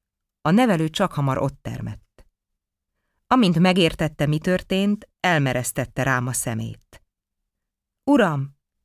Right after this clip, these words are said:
sírtam neki. "Ezek a fiúk bántottak engem." "Nem vagy-e rabszolga?"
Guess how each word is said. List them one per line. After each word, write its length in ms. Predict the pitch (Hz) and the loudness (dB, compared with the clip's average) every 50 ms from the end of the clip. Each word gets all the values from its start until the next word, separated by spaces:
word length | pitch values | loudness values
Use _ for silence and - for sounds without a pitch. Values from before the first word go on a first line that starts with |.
| _ _ _ | _ _ _
sírtam 500 | - - - 143 117 - - - 127 123 | -12 -6 -4 -4 -4 -4 -6 -8 -6 -6
neki. 420 | 123 123 117 - - 131 120 _ _ _ _ _ _ _ _ _ _ _ _ _ _ _ _ | -6 -6 -8 -10 -10 -12 -12 _ _ _ _ _ _ _ _ _ _ _ _ _ _ _ _
"Ezek 320 | - 240 247 254 254 - | 0 0 2 2 0 0
a 80 | 269 247 | 0 -2
fiúk 340 | - - 311 269 240 220 220 | 4 4 4 4 6 4 4
bántottak 680 | 220 254 226 185 170 - 147 135 - - 151 - - | 4 4 4 4 2 0 -2 -6 -4 -4 -6 -4 -2
engem." 520 | - 120 131 127 117 113 110 113 113 113 _ _ _ _ _ _ _ _ _ _ _ _ _ _ _ _ _ _ | -4 -2 -2 -2 -2 -4 -6 -8 -10 -14 _ _ _ _ _ _ _ _ _ _ _ _ _ _ _ _ _ _
"Nem 320 | - 302 330 320 277 226 | -2 2 4 4 6 6
vagy-e 280 | 190 185 190 196 220 226 | 6 6 6 6 4 4
rabszolga?" 760 | 247 247 220 - - - - 135 127 120 110 120 117 117 - | 4 4 2 2 -2 -2 0 0 -2 -2 -2 -6 -8 -8 -10